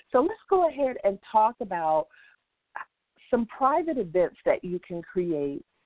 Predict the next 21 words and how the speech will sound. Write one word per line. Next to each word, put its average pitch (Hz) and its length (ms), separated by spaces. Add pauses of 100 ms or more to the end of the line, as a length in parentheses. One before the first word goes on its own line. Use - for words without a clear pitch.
(300)
that 202 280 (580)
not 196 300 (100)
only 233 360 (100)
will 180 220
get 180 200
people 190 320
wanting 170 400
to 269 100 (100)
come, 285 380 (340)
but 196 120
it 180 120
will 175 200 (120)
help 240 280
you 196 180
with 175 280
your 170 160
word 165 360
of 156 160
mouth 147 300 (240)
strategy, 143 640 (120)
okay? 180 420